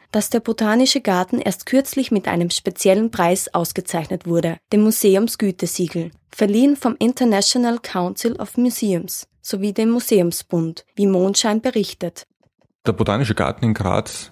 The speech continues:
Speaker 2: ist aufgrund seiner Historie ein sehr, sehr interessanter Ort. Die Entstehung aus dem Joanneumsgarten ist ja durch einige alte Bäume auch dokumentiert. Er liegt in einer sehr schönen Gegend von Graz, in der Nähe des Lechwaldes.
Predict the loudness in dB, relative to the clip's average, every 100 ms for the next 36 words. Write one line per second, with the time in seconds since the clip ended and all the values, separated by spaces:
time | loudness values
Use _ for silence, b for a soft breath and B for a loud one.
0 | -2 0 0 -6 -10 -12 -4 -4 -4 -8
1 | -2 -2 2 2 2 0 -2 2 2 4
2 | 2 2 0 0 0 0 -2 -2 -4 -2
3 | -4 -2 -2 0 -2 -6 -14 -4 -2 -2
4 | -2 0 2 0 0 -2 0 0 2 4
5 | 4 2 0 -2 -2 0 0 0 -2 -2
6 | -4 -2 0 -2 -2 -4 -4 -2 0 2
7 | 2 0 -2 -4 -4 0 2 2 0 -6
8 | -4 -2 2 2 4 2 0 -4 -6 -6
9 | -6 -6 -4 -4 -4 -4 0 0 -2 -2
10 | 0 0 -2 2 4 4 2 2 0 2
11 | 2 2 0 0 0 -2 -2 -4 -4 -4
12 | -4 -6 -4 -2 0 0 -2 -4 -4 -4
13 | -4 -2 0 0 -2 -4 -10